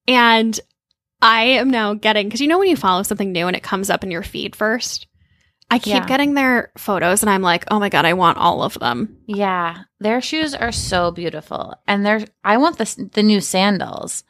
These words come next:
Speaker 1: Oh, those are cute.
Speaker 2: I was at a blogger brunch on Friday, and Carly Heitlinger from the College Prepster, or Carly the Prepster, had them on, and they were so cute. And she's a big, big Margot fan.
Speaker 1: Mm, I'm really excited for them to come.
Speaker 2: I think you're gonna love them.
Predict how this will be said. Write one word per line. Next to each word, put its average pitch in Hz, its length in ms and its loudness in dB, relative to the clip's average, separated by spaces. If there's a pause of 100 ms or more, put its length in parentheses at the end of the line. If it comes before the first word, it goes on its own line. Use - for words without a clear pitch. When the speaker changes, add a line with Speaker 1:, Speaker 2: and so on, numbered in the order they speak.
(140)
Speaker 1:
Oh, 214 140 4
those 220 260 2
are 226 80 0
cute. 202 460 -4 (100)
Speaker 2:
I 214 140 0
was 262 220 2
at 220 240 2
a 196 40 -2
blogger 196 360 2
brunch 190 280 0
on 175 480 -4 (520)
Friday, 233 560 2
and 214 240 -4
Carly 214 320 2
Heitlinger 202 500 0
from 185 140 -4
the 185 60 -2
College 185 360 -2
Prepster, - 420 -2
or 180 120 -2
Carly 190 300 4
the 175 100 -2
Prepster, 185 400 -2
had 175 180 -2
them 170 160 -4
on, 160 160 -4
and 170 100 0
they 175 100 0
were 180 100 -2
so 208 340 2
cute. 185 460 -4 (500)
And 196 320 0
she's 240 260 2
a 208 60 4
big, 175 380 0
big 175 160 0
Margot - 400 0
fan. - 440 -10
Speaker 1:
Mm, 220 520 -2
I'm 226 120 2
really 240 180 2
excited 202 280 0
for 202 60 -6
them - 160 -4
to 185 80 -8
come. 202 360 -6
Speaker 2:
I 202 60 -4
think 214 240 -6
you're 220 80 -6
gonna 208 240 -6
love 170 220 -10
them. - 260 -14